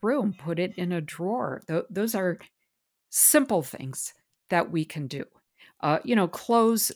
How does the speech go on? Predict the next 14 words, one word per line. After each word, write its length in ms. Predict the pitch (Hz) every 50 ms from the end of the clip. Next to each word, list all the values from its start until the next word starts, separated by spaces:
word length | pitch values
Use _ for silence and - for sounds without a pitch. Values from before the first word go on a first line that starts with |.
| _
close 340 | - - - 233 220 214 -
tabs 720 | - - - - 214 208 208 208 208 - 180 - - - - - _ _ _ _ _ _ _ _ -
on 200 | - 185 185 185
your 440 | 180 180 175 165 165 160 156 156 - _ _ - - _ _ _ _ -
browser 580 | 175 180 175 185 208 220 214 - - 156 -
so 180 | - - - 175
that 260 | 160 170 170 - -
you 80 | 170 170
won't 220 | 190 180 170 160
be 100 | - 170
distracted 640 | 156 180 175 165 - - 175 170 170 - - 165 -
by 120 | 175 165
visual 560 | 156 147 180 180 214 226 214 202 - 139 127 -
cues. 520 | - - - 151 143 143 - - - -